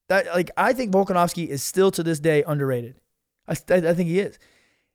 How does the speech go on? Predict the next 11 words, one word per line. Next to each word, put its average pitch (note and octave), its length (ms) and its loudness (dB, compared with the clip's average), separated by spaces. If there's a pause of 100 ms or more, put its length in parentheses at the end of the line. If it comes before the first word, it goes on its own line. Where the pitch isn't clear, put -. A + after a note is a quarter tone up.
(180)
And G#3 80 2
his A3 120 4
grappling G3+ 460 2
is D#3 220 0 (160)
definitely D#3 460 2
underrated. B2 400 -4
He's G3+ 80 -10
got C#4 160 0
really F3 400 4
good D3+ 180 0
grappling. A#2 380 -6